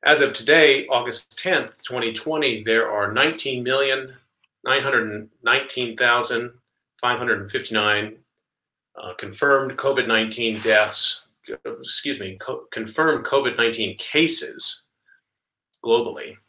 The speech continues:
Let me try that again. Nineteen million nine hundred nineteen thousand five hundred fifty-nine confirmed cases of covid nineteen globally, according to the Johns Hopkins University Coronavirus Resource Center.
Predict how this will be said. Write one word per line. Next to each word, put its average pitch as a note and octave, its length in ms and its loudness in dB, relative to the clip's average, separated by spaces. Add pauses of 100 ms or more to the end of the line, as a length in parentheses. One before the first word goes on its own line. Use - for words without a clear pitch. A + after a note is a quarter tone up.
(600)
Let - 40 -14
me - 80 -10
try G2 180 0
that F2 140 -2
again. E2+ 300 -4
Nineteen G#2 320 -4
million F#2+ 260 -4
nine G2 180 0
hundred G2+ 240 -4
nineteen G#2 400 -4
thousand G2 400 -2
five C#3 240 2
hundred G#2+ 400 -4
fifty-nine G2 680 -2
confirmed A2 720 -8
cases - 680 -6
of F#2 80 -10
covid - 420 -8
nineteen F2+ 460 -8
globally, F#2 480 -8
according B2+ 380 0
to - 100 -10
the - 80 -14
Johns A#2+ 360 0
Hopkins F#2+ 440 -4
University F#2+ 500 -6
Coronavirus F#2 680 -4
Resource A2+ 420 0
Center. - 340 -6